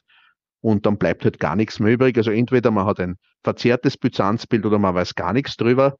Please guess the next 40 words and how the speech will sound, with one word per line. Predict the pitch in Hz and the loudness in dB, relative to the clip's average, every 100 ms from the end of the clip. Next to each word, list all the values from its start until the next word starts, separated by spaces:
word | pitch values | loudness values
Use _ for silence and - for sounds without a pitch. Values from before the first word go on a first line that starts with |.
| _ _ _ _ _ - | _ _ _ _ _ -2
Und | 117 117 117 113 - - | 2 4 4 2 -2 -2
das | 101 - | -2 0
wird | 120 | 0
aber | 110 107 | 2 2
eigentlich | 101 107 - - | 0 -2 -4 0
der, | 101 92 85 | 2 2 0
der | - | -2
Bedeutung | 85 98 - 85 165 - 113 | -2 -2 0 2 0 0 -2
dieses | 107 101 98 87 | -2 -2 -2 0
Reiches | 80 92 - 90 - - | 0 0 0 -2 -2 -4
über | 113 104 | 0 0
ein | 98 | 0
Jahrtausend | 95 95 101 92 139 120 | -2 -2 0 0 2 2
hinweg | 110 90 87 - - | 0 0 -4 -6 -6
zwischen | 113 123 117 | -4 0 0
diesen | 107 104 | 0 -2
drei | 90 82 | -2 -2
Kontinenten | - 143 143 85 87 - 101 - - _ _ | -2 -2 0 -2 -2 -2 -4 -6 -20 _ _
nicht | 107 110 110 - | -2 -2 -2 -2
gerecht. | 110 120 131 - - _ _ _ _ - | 0 0 -2 -6 -20 _ _ _ _ -4
Aber | 95 110 104 104 101 _ _ _ _ _ _ _ _ _ _ - | -2 2 2 2 -2 _ _ _ _ _ _ _ _ _ _ -8
das | 98 | -8
ist | 104 | -4
halt | 113 | 0
jetzt | 104 - | -2 -2
der | 107 | -4
Stand, | - - 95 120 117 - | -2 -2 0 0 -2 0
äh, | 104 101 101 | 2 4 2
mit | 101 104 104 - | 0 -2 -2 0
dem | 104 104 | 0 2
wir | 107 104 | 4 4
leben | 117 113 101 | 2 2 0
müssen | 95 - 87 82 | -2 -4 -8 -8
<laughs> | - | -10
als | 87 139 - | -4 -4 -2
Byzantinisten, | 120 - 104 101 104 - 85 | -4 -2 -2 0 -2 -4 -6
wenn | 85 | -4
man | |
so | 82 | -4
möchte. | 92 85 - 82 | -2 -2 -4 -14